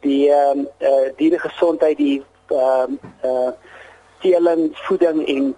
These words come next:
plaasbestuur en finansies, elkeen eintlik 'n eie tema, maar ons probeer dit koppel aan 'n, aan 'n hooftema. Nou, hierdie uitgawe het ons 'n, interessante tema, maar eintlik 'n tema wat, wat 'n ou,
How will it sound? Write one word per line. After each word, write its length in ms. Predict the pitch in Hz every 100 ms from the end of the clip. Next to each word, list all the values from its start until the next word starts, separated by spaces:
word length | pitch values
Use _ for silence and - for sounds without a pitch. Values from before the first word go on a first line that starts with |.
| - -
plaasbestuur 800 | 175 175 175 - - 160 151
en 180 | 135 135 -
finansies, 560 | 139 127 147 - 170
elkeen 380 | 170 175 170 175
eintlik 340 | 156 156 156
'n 120 | 151 175
eie 200 | 190 175
tema, 400 | 156 139 143 208 - - - _
maar 200 | - 151
ons 140 | 165 -
probeer 380 | 339 - 277
dit 160 | 196 196
koppel 320 | 214 190 190
aan 80 | 170
'n, 120 | 165
aan 200 | 165 156
'n 80 | 147
hooftema. 640 | 131 160 - - 151 139
Nou, 180 | 135 139
hierdie 240 | 139 196 202
uitgawe 600 | 185 - 170 143 135 - _ - - -
het 260 | - 147 147
ons 180 | 165 160
'n, 320 | 170 160 160 - - _ - _ -
interessante 640 | 170 - - - 226 214 -
tema, 320 | - 196 190
maar 160 | 185 180
eintlik 300 | 202 220 -
'n 100 | -
tema 260 | 208 196 185
wat, 200 | 170 165 - - -
wat 180 | 156 165
'n 120 | 185
ou, 220 | 180 170